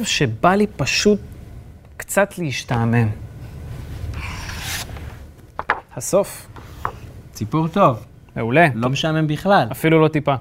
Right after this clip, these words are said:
Speaker 1: תודה רבה לרוני חפר, שכתב ואייר סיפור מצוין.
Speaker 2: ותודה לכם שהייתם איתנו. אנחנו מאחלים לכם המשך יום שקט ורגוע. ו-
Speaker 1: שיהיו ימים טובים.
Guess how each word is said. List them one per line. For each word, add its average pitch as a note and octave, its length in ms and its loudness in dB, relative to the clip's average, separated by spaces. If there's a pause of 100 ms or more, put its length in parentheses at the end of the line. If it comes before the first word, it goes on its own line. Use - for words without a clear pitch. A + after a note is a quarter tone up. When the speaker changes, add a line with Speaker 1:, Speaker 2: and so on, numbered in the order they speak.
Speaker 1:
תודה B2+ 200 -2
רבה D#3 220 6
לרוני E3 280 6
חפר, D#3+ 340 2 (400)
שכתב C3+ 420 2
ואייר C#3+ 220 8
סיפור C#3+ 300 0
מצוין. B2+ 400 2 (200)
Speaker 2:
ותודה C#3+ 360 6
לכם B3+ 340 2
שהייתם D3 680 4
איתנו. D3 500 4 (200)
אנחנו A#2+ 500 2
מאחלים C#3+ 480 4
לכם C3 340 2 (100)
המשך B2+ 560 2
יום C3+ 400 4
שקט - 640 0 (540)
ורגוע. G#2+ 640 4 (920)
ו- G2 200 -2 (240)
Speaker 1:
שיהיו C3+ 240 4
ימים D3 240 6
טובים. C3+ 280 2